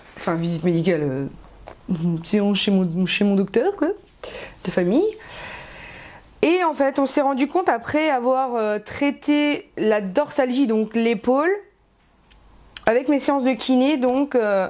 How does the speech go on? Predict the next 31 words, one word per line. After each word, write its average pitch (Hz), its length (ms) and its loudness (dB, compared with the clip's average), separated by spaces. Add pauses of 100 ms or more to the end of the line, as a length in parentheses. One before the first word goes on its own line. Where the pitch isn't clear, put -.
(120)
en 202 80 -2
combinaison 247 540 0
des 214 80 -2
deux, 226 240 0 (500)
on 220 100 0
s'est 226 140 0
rendu 294 240 4
compte 277 320 0
que 247 140 2
j'avais, 233 520 2
euh, 202 380 2 (920)
certainement 269 920 2
un 202 480 -4
virus, 214 480 -2
enfin, 175 140 -2 (320)
un 147 60 -2 (240)
microbe, 190 720 0 (120)
une 185 120 4
bactérie 208 520 0 (600)
qui 214 140 0
se 196 720 2
promenait 254 760 0
tout 254 220 0
le 247 100 4
long 254 160 4
de 247 120 0
ma 196 180 0
colonne 247 400 -2
vertébrale 208 640 0
et 214 80 2
notamment, 233 800 0